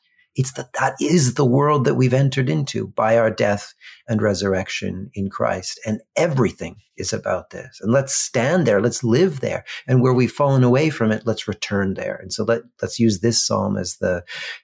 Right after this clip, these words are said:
the inspiration, um, t-, for us to continue to relive our baptismal, uh, newness of life, or return to newness of life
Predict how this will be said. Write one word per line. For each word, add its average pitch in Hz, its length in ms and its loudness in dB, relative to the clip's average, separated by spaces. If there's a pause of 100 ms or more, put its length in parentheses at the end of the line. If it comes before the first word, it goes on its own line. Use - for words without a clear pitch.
the 95 380 -6 (240)
inspiration, 110 1000 2 (340)
um, 95 500 0 (380)
t-, - 160 -10
for 117 180 2
us 98 240 0
to 92 380 -4
continue 110 800 2
to 104 340 -6
relive 113 880 2 (260)
our 95 120 2
baptismal, 92 960 -2 (420)
uh, 85 400 -4 (340)
newness 110 500 2
of 104 140 -4
life, 92 280 0
or - 40 -6
return 113 400 0
to 101 100 -4
newness 98 400 -6
of 95 100 -16
life 87 460 -4